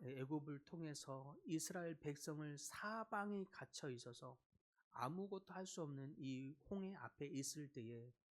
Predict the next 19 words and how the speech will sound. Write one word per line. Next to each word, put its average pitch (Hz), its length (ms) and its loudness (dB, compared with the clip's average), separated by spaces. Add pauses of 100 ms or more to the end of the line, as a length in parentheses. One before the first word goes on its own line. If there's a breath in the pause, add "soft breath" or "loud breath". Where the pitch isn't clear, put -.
(200)
하나님이 107 600 -2
그 113 240 -2 (100)
바다, 120 400 -4
애-, 123 120 0 (480 soft breath)
홍해 185 260 4
바다를 113 640 -2 (500)
가르심과 139 680 0
같이 127 480 -2 (140)
우리의 127 260 0
삶에 120 480 -4 (460 soft breath)
우리는 220 380 12
아무것도 247 540 6
할 214 120 4
수 196 200 2
없으되 123 680 2 (480)
하나님만이 170 960 0
하셔야 170 420 0
할 151 300 -2
일, 135 360 2